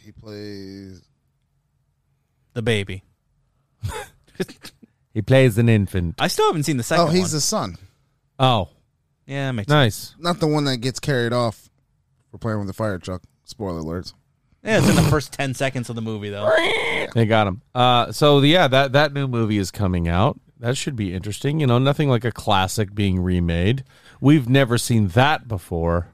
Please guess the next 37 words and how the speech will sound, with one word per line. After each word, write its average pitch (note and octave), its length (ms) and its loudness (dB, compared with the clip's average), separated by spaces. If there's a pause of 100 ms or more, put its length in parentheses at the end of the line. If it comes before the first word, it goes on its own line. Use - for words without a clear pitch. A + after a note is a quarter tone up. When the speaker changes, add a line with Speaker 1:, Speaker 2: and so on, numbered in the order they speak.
(380)
Speaker 2:
We've G#2 260 -14
always A2 300 -6
been A#2 140 -6
Speaker 1:
Not A2+ 60 -4
Speaker 2:
excited. G#2 440 -2
Speaker 1:
once. A#2 380 -2
It'd F#2 100 -6
be F#2+ 160 -6
cool D3+ 220 -6
if - 60 -10
someone F#2+ 320 -8
did A#2+ 180 -4
it. - 80 -8 (500)
Speaker 3:
Yeah. A2 360 -2 (380)
I A2 40 -20
mean, A2 160 -6
guys, A#2 360 0
why A2+ 200 2
don't F3+ 140 0
you E3+ 120 0
just D3+ 320 -4
find B2+ 460 2 (180)
old A2+ 460 0 (240)
staple A#2+ 600 0
properties B2 560 -2
and G#2 80 0
just G2 200 -6
remake G2+ 440 0
them? G2 200 -6 (560)
Does A#2 200 0
Hollywood D#3 400 2
not C3 180 2
know A2 160 4
they C3 140 2
can G#2+ 180 0
do F#2 160 -2
this? F3 400 -2